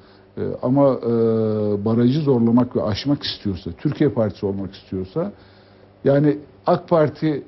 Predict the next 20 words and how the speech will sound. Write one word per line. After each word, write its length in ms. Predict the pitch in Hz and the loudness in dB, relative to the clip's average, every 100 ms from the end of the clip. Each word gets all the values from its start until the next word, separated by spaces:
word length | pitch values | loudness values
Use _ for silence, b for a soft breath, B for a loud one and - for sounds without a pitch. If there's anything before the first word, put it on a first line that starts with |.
| - | -8
bir 280 | 127 160 185 | -2 0 2
çözüm 400 | 175 131 127 120 | 2 2 0 0
diyorsa 500 | 131 135 - 196 160 | 2 0 0 -2 0
H 160 | 147 | 2
D 100 | 147 | 0
P'nin 340 | - 143 160 135 | 2 0 0 2
beş 200 | 143 - | 0 0
çözüm 300 | 117 92 90 | -6 -6 -8
demesi 300 | 85 82 95 | -10 -10 -8
lazım 220 | 123 156 | -6 -2
ve 120 | 143 B B B B B _ | -4 B B B B B _
şimdi 360 | - 127 131 | -4 0 2
bir 100 | 123 | 2
de 200 | 143 151 - - | 4 4 2 -4
hani 240 | 131 135 | -2 -2
çözüm, 680 | - 151 143 170 151 113 98 117 | 2 2 4 2 2 0 -2 0
barış 580 | 131 160 170 139 - - - _ _ - | 2 4 4 2 -4 -14 -20 _ _ -6
diye 160 | 139 139 | 0 0
konuşuyorsun 580 | 139 147 143 247 - 339 | 0 -2 -2 -4 -4 -6
ama 320 | 311 165 | -2 -2